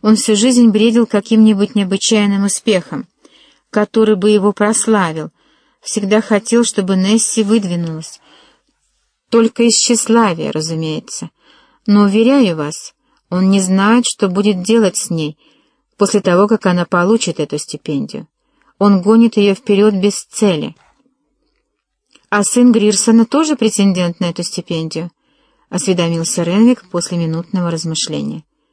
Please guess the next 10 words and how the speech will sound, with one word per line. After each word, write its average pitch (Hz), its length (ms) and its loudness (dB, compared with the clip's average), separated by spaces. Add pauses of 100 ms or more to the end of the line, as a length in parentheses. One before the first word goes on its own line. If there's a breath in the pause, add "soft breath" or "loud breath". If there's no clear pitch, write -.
(580)
«Ваш 214 420 0
отец 233 440 0
и - 20 2
Грирсон, 196 500 -2
кажется, 226 600 0 (320 soft breath)
не 214 140 4
в 202 40 -4
слишком 214 400 0
хороших 233 560 0
отношениях». 160 720 -6